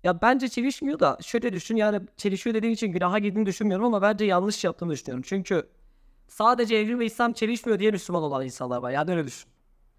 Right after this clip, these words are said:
Öyle evet elli dakika oldu. Ee, yayını ben yavaştan kapatayım. Instagram'da bir beş dakika devam edeceğiz.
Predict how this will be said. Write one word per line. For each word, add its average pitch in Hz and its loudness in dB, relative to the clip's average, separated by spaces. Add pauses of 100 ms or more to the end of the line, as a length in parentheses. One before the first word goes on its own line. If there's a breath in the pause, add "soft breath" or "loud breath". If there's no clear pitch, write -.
(400)
Öyle 175 0
evet 202 0
elli 208 0
dakika 226 2
oldu. 220 0 (220)
Ee, 165 -2
yayını 180 0
ben 208 0
yavaştan 202 0
kapatayım. 208 -4
Instagram'da 220 -2
bir 220 -4
beş 220 0
dakika 214 -2
devam 190 2
edeceğiz. 196 -2